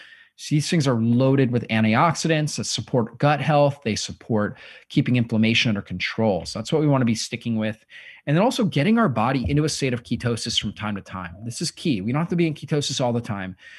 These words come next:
but from time to time, we want our body running off ketones because we can get a lot more metabolic energy from ketones with significantly less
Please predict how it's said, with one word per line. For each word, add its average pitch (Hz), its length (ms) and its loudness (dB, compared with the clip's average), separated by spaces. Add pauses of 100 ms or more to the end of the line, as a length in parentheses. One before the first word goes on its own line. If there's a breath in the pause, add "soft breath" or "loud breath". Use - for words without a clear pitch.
(280 loud breath)
but 131 200 0
from 127 160 -4
time 170 220 -2
to 104 80 0
time, 147 320 2
we 135 160 4
want 127 300 2
our 151 140 4
body 117 540 2
running 120 280 2
off 113 160 0
ketones - 580 0
because 117 480 0 (360 loud breath)
we 139 100 6
can 160 100 4
get 143 120 6
a 127 40 6
lot 123 240 4
more 156 200 4
metabolic 139 800 4 (100)
energy 147 480 4
from 107 200 0
ketones 101 720 -2 (360 loud breath)
with 143 100 4
significantly 139 720 2
less 117 300 2